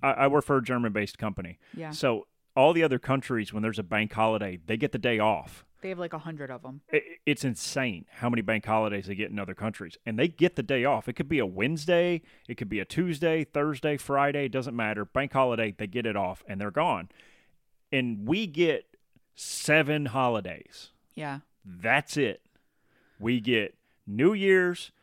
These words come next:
Speaker 1: We get
Speaker 2: And
Speaker 1: Good
Speaker 2: that's not bank hol-, that's, like,
Speaker 1: Good Friday is a floater holiday that we get. Then we get fourth of July. We get Labor Day, Memorial Day,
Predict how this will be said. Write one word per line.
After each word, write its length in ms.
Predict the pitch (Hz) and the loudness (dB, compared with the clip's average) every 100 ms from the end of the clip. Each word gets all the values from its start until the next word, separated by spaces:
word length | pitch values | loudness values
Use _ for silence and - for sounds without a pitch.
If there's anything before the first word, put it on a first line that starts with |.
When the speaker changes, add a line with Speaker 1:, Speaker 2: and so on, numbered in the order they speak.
| _ _ | _ _
Speaker 1:
We 240 | 104 131 | -2 -2
get 440 | 110 127 120 - - 113 | 0 2 2 0 -8 -6
Speaker 2:
And 100 | 180 | 2
Speaker 1:
Good 60 | 156 | 2
Speaker 2:
that's 160 | - | 4
not 320 | 262 247 165 165 | 0 0 -2 -4
bank 260 | 180 202 | -4 -4
hol-, 280 | 185 117 - | -6 -8 -10
that's, 320 | 170 180 190 208 | -4 -2 -2 -2
like, 480 | 175 160 - 113 | -2 -2 -4 -6
Speaker 1:
Good 280 | 110 175 208 | 6 6 6
Friday 480 | - 185 180 185 160 | 2 6 6 6 4
is 140 | 131 | 4
a 80 | 117 | 0
floater 600 | - - 156 170 170 160 | -6 -2 4 6 6 4
holiday 520 | 135 156 139 113 107 | 6 6 6 2 0
that 140 | 101 92 | -2 -4
we 160 | 101 | -6
get. 320 | 92 95 123 - - _ _ _ _ 107 | -4 -2 -2 -4 -16 _ _ _ _ -4
Then 180 | 127 131 | 0 2
we 140 | 139 | 2
get 220 | 123 - | 2 -2
fourth 300 | - 139 156 | 0 0 2
of 80 | 160 | 0
July. 600 | 143 139 120 110 110 110 - _ _ | 0 0 2 2 2 -2 -8 _ _
We 160 | 110 104 | -4 0
get 200 | 110 101 | -2 0
Labor 320 | 123 123 123 | 0 2 0
Day, 340 | 123 120 113 - | 0 -2 -4 -8
Memorial 440 | 107 110 113 110 104 | -6 0 2 2 0
Day, 320 | 104 101 | -2 -2